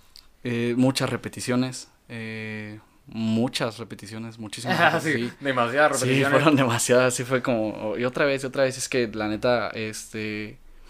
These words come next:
Speaker 1: eh, este, este año, eh, mi esposa y yo tuvimos la oportunidad de tomar clases de canto, un, un, una parte del, del año.
Speaker 2: Ajá.
Speaker 1: Y, y, este, pensamos retomarlas en, en el siguiente año porque s-,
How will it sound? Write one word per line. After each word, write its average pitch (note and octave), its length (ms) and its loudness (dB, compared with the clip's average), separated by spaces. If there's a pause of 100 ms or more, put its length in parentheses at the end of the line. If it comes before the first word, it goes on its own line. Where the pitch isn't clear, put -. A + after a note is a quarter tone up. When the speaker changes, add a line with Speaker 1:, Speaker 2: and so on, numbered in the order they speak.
(340)
Speaker 1:
eh, B2 280 0
este, B2 400 4
este B2+ 220 0
año, B2+ 580 0 (200)
eh, G#2 300 -8
mi G#2+ 80 -6
esposa A#2 300 -8
y - 40 0
yo A#2 80 -4
tuvimos A#2 300 -4
la A#2 80 -4
oportunidad G#2+ 460 -6
de A2 80 -8
tomar G#2+ 280 -6
clases A2+ 260 -8
de G#2 100 -8
canto, A2+ 340 -8 (220)
un, A2 280 -6
un, G#2+ 600 -8
una A#2 200 -4
parte A2+ 300 -4
del, G2 340 -8
del G#2+ 180 -4
año. D#3+ 280 -4 (300)
Speaker 2:
Ajá. C3 380 -8
Speaker 1:
Y, G#2+ 520 -4
y, G#2 880 -10
este, G2+ 540 -14
pensamos A2 380 -4
retomarlas G2+ 520 -4
en, - 220 -12 (160)
en G#2 180 -6
el G2 60 -6
siguiente A2 360 -2
año A#2+ 220 2
porque G2 220 -8
s-, - 160 -16